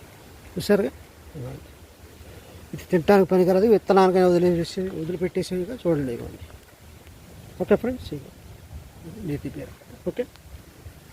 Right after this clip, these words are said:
ఇక చిన్న చిన్న కాయలు కూడా వస్తున్నాయి. ఇవి కొద్దిగా లేతకుంటే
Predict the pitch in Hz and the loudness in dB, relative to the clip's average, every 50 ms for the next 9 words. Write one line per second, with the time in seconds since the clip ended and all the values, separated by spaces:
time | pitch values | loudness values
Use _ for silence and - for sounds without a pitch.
0 | - - - - - - - - - - - - 165 156 - - 190 180 185 - | -20 -20 -20 -20 -20 -20 -20 -20 -20 -18 -10 -6 -4 -4 0 2 2 2 2 2
1 | - 180 170 180 - 170 170 170 165 156 170 165 165 151 - - 180 170 196 240 | 0 -2 -2 -2 0 0 0 0 0 -2 -4 -4 -4 -4 -6 -6 -4 -4 -4 -2
2 | 254 226 185 - - 165 151 - 151 147 151 175 175 185 - 190 160 180 180 170 | -2 -4 -4 -2 -4 -4 -4 -2 0 2 2 2 2 2 2 2 2 2 2 2
3 | 269 | 2